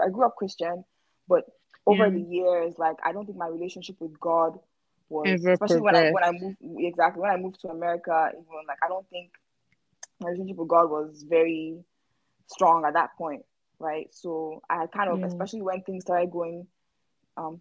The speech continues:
Speaker 1: things started getting tough in my family, like, I started,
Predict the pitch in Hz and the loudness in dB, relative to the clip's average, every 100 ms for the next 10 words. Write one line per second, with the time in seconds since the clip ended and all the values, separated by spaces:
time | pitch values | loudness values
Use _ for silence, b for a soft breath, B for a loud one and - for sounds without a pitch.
0 | _ 202 202 180 180 175 175 180 180 160 | _ -10 -2 2 4 2 -2 -2 -2 -2
1 | - 156 165 - 196 196 160 147 160 156 | -4 -8 -4 4 4 4 -2 -12 -12 -6
2 | 156 151 165 180 180 175 | -4 -4 -10 -4 2 2